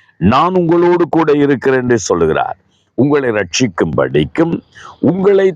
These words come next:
தப்புவிக்கும்படிக்கும் நான் உங்களோடு கூட இருக்கிறேன் என்று கர்த்தர் சொல்கிறார். ஆம், எனக்கு அருமையானவர்களே, இன்றைக்கும் தேவன் உங்களை ரட்சிக்க, உங்களை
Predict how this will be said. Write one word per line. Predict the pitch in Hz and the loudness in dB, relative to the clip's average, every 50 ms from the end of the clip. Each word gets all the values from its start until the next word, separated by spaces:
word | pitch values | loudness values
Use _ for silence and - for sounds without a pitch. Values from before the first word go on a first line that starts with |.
| - - | -2 -6
தப்புவிக்கும்படிக்கும் | 131 - - - 170 190 170 175 170 139 - 147 131 107 85 78 78 76 80 76 - - 131 135 147 139 120 - - - _ _ _ _ - 78 85 101 | -6 -6 -2 0 2 2 2 2 0 0 -2 -2 -2 0 -2 -2 -2 -2 -2 -4 -2 0 0 0 0 0 -2 -4 -8 -18 _ _ _ _ -6 -2 0 2
நான் | 120 156 180 185 190 185 | 2 2 0 0 -2 0
உங்களோடு | 170 147 131 127 131 127 123 127 127 120 117 92 | 0 0 2 2 2 2 2 2 2 0 0 -2
கூட | 123 113 107 107 98 90 85 92 | 0 0 0 2 0 0 2 2
இருக்கிறேன் | 95 107 110 - - 117 110 113 113 | 2 0 0 0 -2 0 0 0 0
என்று | 113 120 117 | 0 -2 -2
கர்த்தர் | - 95 - - - 104 90 82 - - | -2 -6 -6 -6 -2 -4 -4 -2 -2 -4
சொல்கிறார். | 78 69 69 69 - - _ | -4 -2 -2 -4 -6 -6 _
ஆம், | - 117 151 165 151 | -4 -4 -4 -2 -2
எனக்கு | 135 113 104 87 - 104 | -2 -2 -2 -4 -2 -4
அருமையானவர்களே, | 90 85 80 85 85 80 78 78 76 71 69 71 67 57 53 - _ _ _ _ _ _ _ _ - | -4 -4 -2 -2 -2 -2 -2 -4 -6 -6 -4 -4 -4 -4 -6 -8 _ _ _ _ _ _ _ _ -2
இன்றைக்கும் | 113 151 190 190 196 202 190 - - 185 185 175 143 107 85 | -2 0 0 2 2 0 0 0 -2 -2 0 0 0 -2 -2
தேவன் | - 117 160 - 175 170 160 143 | 0 0 2 0 0 0 -2 -2
உங்களை | 117 101 98 90 87 80 | 0 0 0 0 0 0
ரட்சிக்க, | 80 80 78 - - 80 73 - _ - - - - - - _ _ _ _ _ _ _ _ - | -2 -2 -4 -6 -8 -8 -8 -10 _ -10 -8 -8 -10 -10 -14 _ _ _ _ _ _ _ _ -4
உங்களை | - - 160 185 180 175 165 | -2 -2 0 2 0 0 0